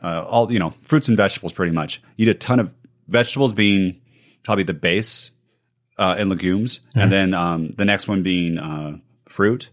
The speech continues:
Speaker 1: You do those and, like, you, you, have you both experienced that same thing?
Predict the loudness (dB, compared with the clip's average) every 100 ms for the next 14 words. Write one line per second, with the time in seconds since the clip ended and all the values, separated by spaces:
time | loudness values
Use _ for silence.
0 | _ _ 0 4 6 6 4 2 0 -2
1 | -6 -4 -4 0 2 2 0 -2 0 -2
2 | 2 0 0 -6 -2 2 2 0 -2 -2
3 | -2 -4 -2 -4 -4